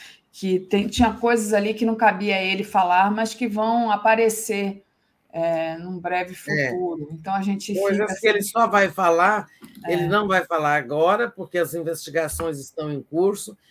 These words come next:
Speaker 2: e eu até perguntei, "Você tá falando de traições ou omissões?" E eu
Speaker 1: Hum.
Speaker 2: acho que ele tá falando de traições, tá? De pessoas que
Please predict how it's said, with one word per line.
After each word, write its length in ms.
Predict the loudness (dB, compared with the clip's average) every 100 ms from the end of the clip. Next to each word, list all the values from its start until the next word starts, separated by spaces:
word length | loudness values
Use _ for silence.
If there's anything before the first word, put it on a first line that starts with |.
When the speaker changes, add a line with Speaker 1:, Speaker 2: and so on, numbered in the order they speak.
| _ _ -6
Speaker 2:
e 100 | -2
eu 140 | -2
até 280 | -4 -6 -6
perguntei, 580 | -2 -2 -2 -6 -4 -6
"Você 180 | -6
tá 160 | -6 -6
falando 440 | -4 -2 -2 -4
de 280 | -8 -8 -10 _ _
traições 1040 | -4 0 2 0 -6 -4 -4 -4 -8 -12 -6
ou 280 | -2 0 0
omissões?" 840 | -4 -8 -10 -8 -8 -10 -18 -20 _ _ _ _ -4
E 80 | 0
eu 100 | 2
Speaker 1:
Hum. 40 |
Speaker 2:
acho 200 | 0 -4
que 100 | -8
ele 100 | -8
tá 160 | -6 -6
falando 420 | -2 0 0 -4
de 140 | -12
traições, 1040 | -10 -6 -4 -6 -8 -8 -8 -12 -18 -20 -20 _ _ _ _ -8
tá? 300 | -4 -4 -8 _ _ _ _
De 140 | -16 -10
pessoas 720 | -4 -6 -4 0 2 0 -4
que 340 | -4 -2 -2